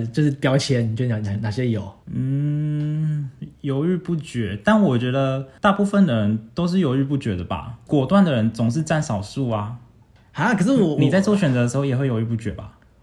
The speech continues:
Speaker 1: 我会，可是我，可是我觉得这它，它算是一个比例吧。就是我犹豫不决的时间很不多，
Speaker 2: 嗯。
Speaker 1: 我很容易决定事情，就是变相讲就是冲动啦。我有点比较冲动，所以我很容易决定事情。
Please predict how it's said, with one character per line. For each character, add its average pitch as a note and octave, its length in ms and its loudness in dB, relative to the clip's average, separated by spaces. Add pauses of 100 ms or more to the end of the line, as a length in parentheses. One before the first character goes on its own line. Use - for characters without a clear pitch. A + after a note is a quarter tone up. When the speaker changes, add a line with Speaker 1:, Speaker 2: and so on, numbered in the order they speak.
(100)
Speaker 1:
我 C3+ 180 -2
会， D3 280 2
可 C#3+ 100 0
是 F#3+ 100 0
我， C#3 320 0 (560)
可 - 80 0
是 A#3+ 60 4
我 E3 80 4
觉 D3 120 2
得 E3 100 2
这 E3 80 2
它， D#3+ 80 0
它 E3+ 220 2
算 D#3+ 160 2
是 D#3 80 0
一 D3 40 0
个 C3 100 -2
比 G2+ 260 -4
例 A#2+ 140 -2
吧。 G2 200 -6 (220)
就 F#3 100 -2
是 G#3+ 100 0
我 C#3+ 280 0
犹 C3 80 -6
豫 C3+ 60 -2
不 C#3+ 120 -2
决 B2+ 100 -4
的 G#2+ 60 -2
时 - 160 -10
间 A#2 160 -4
很 G2+ 380 -8
不 - 80 -6
多， A2+ 500 -4 (140)
Speaker 2:
嗯。 B2 220 -2
Speaker 1:
我 - 60 6
很 D#3 140 4
容 B2 120 0
易 C#3 60 0
决 B2 120 -2
定 A#2 100 0
事 A#2 160 -4
情， - 200 -8 (420)
就 F3+ 100 0
是 F#3 120 -2
变 E3 180 0
相 D3+ 140 2
讲 G#2+ 80 -2
就 C3+ 80 0
是 B2 60 -2
冲 A#2 340 -2
动 A#2 220 -2
啦。 - 180 -16 (200)
我 D3+ 140 -2
有 C3 60 -4
点 D3+ 120 2
比 C3+ 60 0
较 B2 60 -4
冲 A2 200 -6
动， A2+ 120 -2
所 D#3 100 -2
以 B2+ 100 -6 (260)
我 D3 120 -4
很 C3 60 -2
容 A#2+ 100 -2
易 B2 60 -2
决 A2+ 100 -4
定 G#2 80 -2
事 A2+ 100 -8
情。 - 160 -12